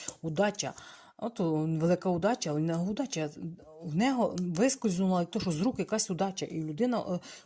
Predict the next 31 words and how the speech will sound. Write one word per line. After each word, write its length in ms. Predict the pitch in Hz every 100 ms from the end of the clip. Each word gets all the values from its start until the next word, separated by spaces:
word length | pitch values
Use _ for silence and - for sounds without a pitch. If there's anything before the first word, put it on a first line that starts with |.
| -
у 60 |
сильному 460 | - 226 220 208 196
відчаї. 720 | 190 202 - - 165 143 131 - - _ _ _ _ _ _ _ _ - -
О, 240 | 226 170
тут 260 | 135 185 -
і 60 |
гріб 360 | 156 165 202 151
даже. 360 | 151 147 139 156
М-да, 600 | 165 180 185 180 160 151
людини 380 | 170 226 254
вз-, 200 | 226 185
якась 240 | 190 208 208
безвихідна 520 | 185 196 202 185 180
ситуація, 580 | - 165 170 151 - 151
розумієте? 520 | 156 156 170 214 196
Дуже 280 | 143 180 175
важка 300 | 165 - 156
ситуація. 600 | - 156 151 147 156 160 - - - -
Не 260 | 165 185 202
гнівайтеся, 640 | 190 202 214 220 214 214
чому 300 | 196 190 175
він 180 | 165 156
чи 100 | 156
вона 200 | 156 160
мовчить. 420 | 156 156 160 151
Там 100 | 170
якась 220 | 180 185
дуже 200 | 165 240
важка 320 | 202 165 - 208
безвихідна 500 | 180 156 160 170 160
ситуація. 580 | 147 156 160 - 160